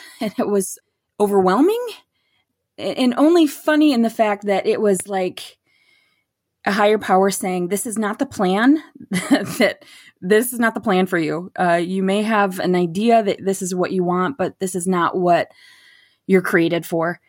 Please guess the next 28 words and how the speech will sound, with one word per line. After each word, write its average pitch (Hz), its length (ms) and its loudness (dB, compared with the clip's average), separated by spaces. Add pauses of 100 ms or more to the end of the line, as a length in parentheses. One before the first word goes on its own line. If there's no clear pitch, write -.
(100)
I 170 120 2
didn't 196 340 2
have 185 260 2
the 190 80 2
heart 175 260 0
for 180 220 2
it. 175 320 2
It 180 160 -4
wasn't 180 320 2
a 170 80 0
true 185 240 0
calling. 175 420 2
I 156 60 0
just, - 480 -8
uh, 156 240 -10
I 185 140 -10
just 175 220 -6
wanted 170 280 -6
to 160 80 -12
help 170 280 -6
folks. - 520 -4 (760)
And 180 520 4 (340)
because 190 440 0
of 202 100 -4
that 202 240 2
background, 180 520 2
I 180 80 2
had 165 520 -4